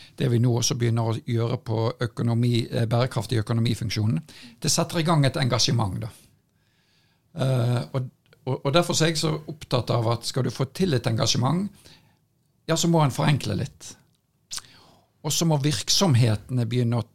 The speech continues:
tenke litt sånn ordentlig gjennom hvor er vi i forhold til, eh, disse ulike prinsippene.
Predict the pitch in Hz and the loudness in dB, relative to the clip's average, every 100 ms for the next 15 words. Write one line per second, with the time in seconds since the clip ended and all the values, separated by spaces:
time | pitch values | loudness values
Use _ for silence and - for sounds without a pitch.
0 | _ - - 151 - 139 131 143 - 165 | _ -4 0 0 2 2 2 -2 0 2
1 | 123 - 120 123 113 104 98 - - 165 | 2 0 2 2 2 0 -4 -6 -4 -4
2 | 143 - 131 107 113 110 - 113 113 113 | 0 2 4 2 0 0 -2 -4 -2 -4
3 | - 120 104 98 - _ _ _ _ _ | -2 -2 -2 -4 -10 _ _ _ _ _
4 | _ _ - 123 117 110 104 117 - 110 | _ _ -4 0 0 0 0 0 0 0
5 | 127 - - - 123 117 127 | -2 -6 -4 -2 -2 0 0